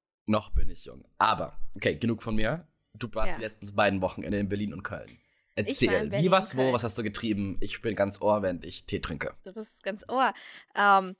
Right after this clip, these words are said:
Speaker 2: ich überlege, wo ich anfange. Ich fange an in Berlin. Da war ich vor zwei Wochen, weil ich Samstag eine Lesung hatte.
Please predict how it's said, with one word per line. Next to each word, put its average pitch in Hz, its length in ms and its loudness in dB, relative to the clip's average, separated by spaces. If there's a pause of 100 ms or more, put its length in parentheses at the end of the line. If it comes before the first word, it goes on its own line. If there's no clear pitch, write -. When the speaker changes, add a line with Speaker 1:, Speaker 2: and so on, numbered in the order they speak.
Speaker 2:
ich - 100 -12
überlege, 202 360 0
wo 180 80 -2
ich 185 140 -6
anfange. 214 320 -6
Ich 202 120 -12
fange 302 160 -4
an 196 120 0
in 190 140 -6
Berlin. 185 460 -4
Da 233 140 -2
war 202 160 -2
ich 240 120 -10
vor 247 140 -10
zwei 240 300 -6
Wochen, 254 500 -8
weil 202 300 -4
ich 202 140 -10
Samstag 202 380 -10
eine 180 140 -10
Lesung 214 460 -8
hatte. 294 220 -12